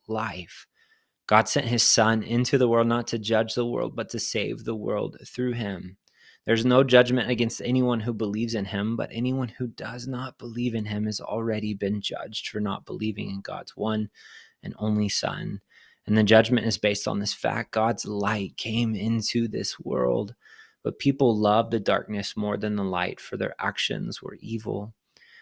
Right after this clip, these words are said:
All who do evil hate the light and refuse to go near it, for their sins will be exposed. But those who do what is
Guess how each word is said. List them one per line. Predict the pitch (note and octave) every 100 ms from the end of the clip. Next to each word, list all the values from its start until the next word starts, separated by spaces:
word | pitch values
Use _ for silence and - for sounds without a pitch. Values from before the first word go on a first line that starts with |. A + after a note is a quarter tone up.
| _ A2
All | A#2+
who | A#2 A#2+
do | A#2 A#2+
evil | A#2 A#2 A#2 A2
hate | G#2 C3 B2+
the | A#2
light | G#2 G#2 -
and | A2+
refuse | - B2 A#2 -
to | A2
go | G#2 G2+
near | G#2 B2 A2+
it, | G#2+ -
for | - A2+
their | A2+
sins | G#2+ - A2 A#2 -
will | G#2+ G#2
be | F#2
exposed. | - - - G#2+ G#2+ A2+ G#2+
But | G2+ -
those | A2 A#2+ A#2+
who | - A2+
do | G#2+ A#2 A#2
what | A2 F#2+
is | F#2